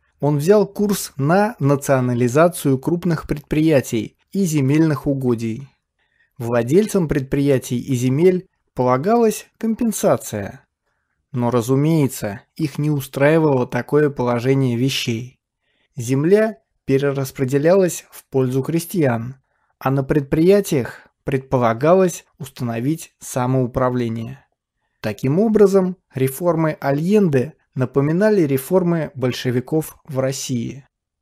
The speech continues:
Основой экспорта Чили является медь. Медные заводы принадлежали американским капиталистам. Они вложили в эти производства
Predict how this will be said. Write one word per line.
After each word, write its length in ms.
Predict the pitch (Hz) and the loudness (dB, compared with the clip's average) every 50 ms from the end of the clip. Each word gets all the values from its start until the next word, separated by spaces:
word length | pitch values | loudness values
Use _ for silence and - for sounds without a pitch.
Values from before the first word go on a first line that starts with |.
| _ _ _ _ _ _ _ _ _ _ - | _ _ _ _ _ _ _ _ _ _ -12
Основой 680 | - - 131 - - 208 226 254 262 254 254 226 214 - - | -8 -8 -6 -4 -2 0 2 2 2 2 0 0 -2 -4 -4
экспорта 640 | - 190 214 208 - - - - 143 - - 131 127 | -2 0 0 0 -2 -6 -4 -4 -4 -4 -4 -6 -6
Чили 500 | 127 - - 214 220 208 185 147 165 - _ _ _ _ - | -4 -2 0 2 2 2 2 2 0 -4 _ _ _ _ -6
является 640 | 131 123 127 131 160 185 208 196 180 - - 156 | -4 -2 0 2 2 4 4 4 2 0 -2 -2
медь. 420 | 139 139 131 123 120 131 - - - _ _ _ _ _ _ _ _ _ _ _ _ _ _ | 0 0 0 0 -2 -4 -10 -16 -20 _ _ _ _ _ _ _ _ _ _ _ _ _ _
Медные 460 | - 139 156 185 190 165 165 156 147 | -4 0 2 2 2 2 2 0 0
заводы 480 | 127 123 135 127 139 175 202 208 190 180 | 2 2 0 0 2 2 2 2 2 0
принадлежали 920 | 170 - 143 139 131 135 131 120 127 127 123 131 156 170 175 170 170 170 | -2 -2 0 0 0 0 0 0 0 0 0 2 2 2 2 0 0 -2
американским 880 | - 127 123 120 123 117 117 - - - 151 165 202 196 - 185 170 160 | -4 -4 -2 -2 -2 -2 -4 -4 -4 -2 -2 -2 -2 -2 -4 -4 -4 -4
капиталистам. 920 | - - 151 - 151 156 - 147 143 135 120 117 - - 131 131 131 - _ _ _ _ _ _ _ _ | -4 -6 -4 -4 -4 -2 -2 -2 -2 -2 -4 -6 -8 -12 -12 -12 -12 -14 _ _ _ _ _ _ _ _
Они 280 | - - 151 147 180 214 | -6 -4 -2 0 0 0
вложили 520 | 214 196 170 160 151 156 196 214 202 175 | 0 2 2 2 2 2 2 2 2 2
в 80 | 143 143 | 2 4
эти 220 | 180 185 185 - | 2 2 2 0
производства 840 | 135 131 143 143 139 135 135 147 175 196 196 196 - 143 120 117 165 | -4 -2 0 0 0 0 0 0 0 0 0 0 -2 -4 -4 -4 -4